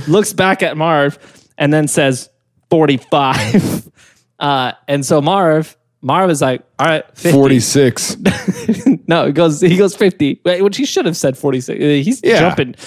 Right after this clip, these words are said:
Speaker 1: They're jumping too high.
Speaker 2: You're
Speaker 1: They're
Speaker 2: gonna
Speaker 1: jumping
Speaker 2: do
Speaker 1: too
Speaker 2: this.
Speaker 1: much.
Speaker 2: Yeah.
Speaker 1: Uh, so they jump to fifty, and then the guy looks at him, and he's like, <sighs> sits down,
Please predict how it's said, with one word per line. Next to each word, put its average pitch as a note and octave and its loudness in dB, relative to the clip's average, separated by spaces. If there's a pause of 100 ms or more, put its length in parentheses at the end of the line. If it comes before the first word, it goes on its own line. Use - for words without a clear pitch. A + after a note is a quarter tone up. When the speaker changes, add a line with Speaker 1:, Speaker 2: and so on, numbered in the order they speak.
Speaker 1:
They're F3 2
jumping G3 0
too E3+ 2
high. A#2+ -4
Speaker 2:
You're G2 0
Speaker 1:
They're E2 -2
Speaker 2:
gonna - -4
Speaker 1:
jumping - -2
Speaker 2:
do C#2+ 0
Speaker 1:
too - 0
Speaker 2:
this. - -8
Speaker 1:
much. - -20 (140)
Speaker 2:
Yeah. F#2 -2 (240)
Speaker 1:
Uh, C3 -2
so D3 -2 (220)
they C#3 0
jump E3 0
to F3 0
fifty, C3+ 0 (300)
and C3 0
then C3+ 0
the C#3 0
guy C#3 0
looks C#3 -2
at F3 2
him, F#3+ -2 (200)
and A#2+ -6
he's A2+ -4
like, G#2+ -6 (140)
<sighs> - -20
sits - -2
down, A2+ -2